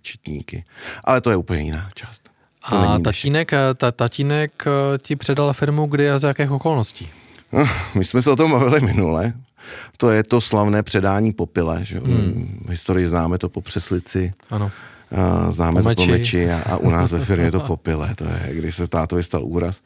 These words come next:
Speaker 2: Hmm.
Speaker 1: Já teda touhle, touhletou, mm, tímhle dílem bych chtěl poděkovat ve Vysokém, kde je plastická chirurgie ruky, kterou prostě všichni truhláři potřebují. A jsou tam úžasní, úžasní lékaři, naprosto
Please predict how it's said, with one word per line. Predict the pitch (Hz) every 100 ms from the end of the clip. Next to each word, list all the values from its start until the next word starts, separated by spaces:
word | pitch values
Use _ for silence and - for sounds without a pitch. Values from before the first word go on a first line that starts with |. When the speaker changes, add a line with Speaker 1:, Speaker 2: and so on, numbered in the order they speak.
| _ -
Speaker 2:
Hmm. | 113
Speaker 1:
Já | 104
teda | 104 95
touhle, | - 95 90 92 - _
touhletou, | - 78 80 80 95 90 82 - -
mm, | 98 90 -
tímhle | - 92 92
dílem | 85 82
bych | 85
chtěl | 85 95
poděkovat | - 90 87 90 82 82
ve | 87 85
Vysokém, | 87 - 78 82 80 98 _ - - -
kde | 98 101
je | 90 87
plastická | - 87 - - 85
chirurgie | 95 92 85 80 87
ruky, | 87 78 78 80
kterou | 76 87 85 82
prostě | - 92 - 82 82 - - - -
všichni | - 107 104
truhláři | 95 92 90 85 92 151 80 92 98 _
potřebují. | 98 - 98 85 80 - -
A | 95
jsou | 87
tam | - 87 -
úžasní, | 123 123 127 113 - 85 80 -
úžasní | - 123 123 127 120 110 113
lékaři, | 92 92 98 98 -
naprosto | 64 98 - 104